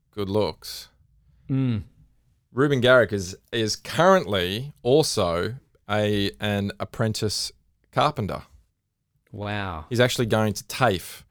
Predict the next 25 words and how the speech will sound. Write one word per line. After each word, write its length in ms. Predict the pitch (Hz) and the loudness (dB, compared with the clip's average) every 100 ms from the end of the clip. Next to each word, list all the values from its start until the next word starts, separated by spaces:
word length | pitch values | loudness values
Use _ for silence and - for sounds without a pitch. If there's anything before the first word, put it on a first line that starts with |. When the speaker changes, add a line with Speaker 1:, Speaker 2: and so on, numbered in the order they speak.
| _ _ _ - | _ _ _ -4
Speaker 1:
at 200 | 127 - | -4 -4
the 80 | |
same 320 | - 117 104 101 | -4 0 0 -2
time 400 | 110 101 92 95 | -2 0 0 -4
as 140 | - | -6
being 240 | 107 98 | -4 -4
a 60 | 95 | -6
full-time 420 | - 101 98 98 | -6 -8 -4 -6
footballer 500 | 95 123 - 90 87 | -4 -6 -4 -2 -2
for 140 | 90 110 | 0 2
that 140 | 104 | 2
exact 320 | 101 95 98 | 2 2 0
reason. 340 | 95 107 104 85 | 2 0 0 -2
So 120 | - | -4
when 80 | 104 | -4
he 60 | 98 | -4
comes 260 | 101 95 | -4 -2
out, 160 | 104 92 | 0 0
he 60 | 92 | 0
wants 200 | 92 - | -4 -6
to 60 | |
be 100 | - | -6
a 40 | 92 | -6
carpenter. 540 | - 107 117 92 73 | -2 -2 0 -4 -6
So, 340 | - 98 92 | -4 0 0